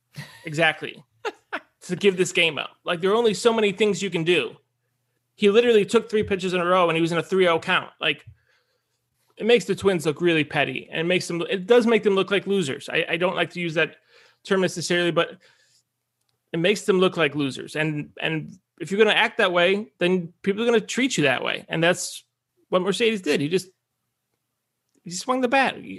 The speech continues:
Speaker 1: I mean, you can't fault the guy. I just don't understand how you can fault the guy for swinging the bat in a baseball game as a hitter.
Speaker 2: <laughs> I, I think that's a fair point too, as, uh, oh my goodness. Uh,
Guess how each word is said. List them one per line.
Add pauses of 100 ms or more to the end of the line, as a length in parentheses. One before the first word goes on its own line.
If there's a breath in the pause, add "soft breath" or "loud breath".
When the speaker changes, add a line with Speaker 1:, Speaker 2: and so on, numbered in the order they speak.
Speaker 1:
I
mean,
you
can't
fault
the
guy.
I
just
don't
understand
how
you
can
fault
the
guy
for
swinging
the
bat
in
a
baseball
game (240 soft breath)
as
a
hitter. (100)
Speaker 2:
<laughs>
I, (1800 soft breath)
I
think
that's
a
fair
point
too,
as,
uh,
oh
my
goodness. (120)
Uh,